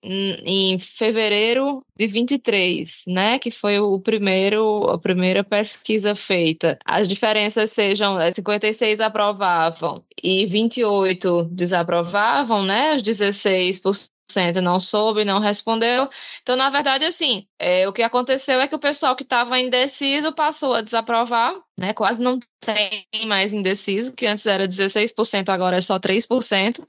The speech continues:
Esse pessoal que tava indeciso foi sendo mais influenciado pelas pessoas que já, já tavam contra, e aí talvez isso tenha a ver também com essa questão da comunicação, né, que, que, que foi aventada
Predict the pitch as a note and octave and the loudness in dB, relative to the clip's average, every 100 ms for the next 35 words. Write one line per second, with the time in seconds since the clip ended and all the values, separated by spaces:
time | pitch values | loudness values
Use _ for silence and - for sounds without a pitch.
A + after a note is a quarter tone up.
0 | - G#3+ - A#3+ - C4 G#3+ G#3 G#3+ G3+ | -4 -4 0 0 2 2 2 0 -2 0
1 | G#3+ A3 A#3 - C#4+ D#4 B3+ B3+ - A#3+ | 0 0 0 -2 -4 -2 -2 -2 0 0
2 | G#3 G3+ F#3+ F3+ F#3+ G3 G#3 G#3+ G#3 G#3 | 0 0 -2 -2 0 0 0 -2 -2 -2
3 | - G#3+ F3+ E3+ F3 E3 F#3+ F#3 G3 F#3+ | -2 0 2 2 0 -6 -2 -2 -2 -4
4 | F#3+ F#3+ F#3 - F3+ F#3+ G3 G3 G#3+ F#3+ | -2 0 0 0 -2 2 2 2 2 0
5 | F#3+ G3 F#3+ F#3 F3 G3 G3+ A3+ B3+ F4 | 0 -2 -2 -4 -4 -6 -2 -2 0 -4
6 | E4+ - - - A#3+ C4 C#4 E4 F#4 E4 | -6 -8 -18 -8 -2 2 2 0 0 0
7 | D4 C#4 D4 E4+ D#4+ D#4+ E4 F4 - D4+ | 2 2 2 2 2 0 0 -6 -2 0
8 | D#4+ D#4 D4+ C#4+ C#4+ D4 - E4+ E4+ B3+ | 2 2 2 2 -2 -2 -2 0 0 0
9 | B3+ D4 F#4 - F#4 F4 F#4 E4+ E4 D4 | 2 0 -4 -4 -2 0 0 0 0 -2
10 | - C#4 C#4 B3+ C#4 E4 F4 E4+ E4+ - | 0 -2 0 -2 -2 -2 -6 -4 -4 -2
11 | D#4+ - C#4 A#3 G#3 F#3+ G3 - - A#3+ | -2 0 0 0 0 0 -2 -2 -2 -2
12 | G#3+ G3+ - F#3+ - G3+ F#3+ G3+ G3+ G3+ | -4 -10 -4 -4 -2 0 2 2 2 2
13 | G#3+ A3+ A#3 G3 F#3 F3 | 0 0 0 0 0 -4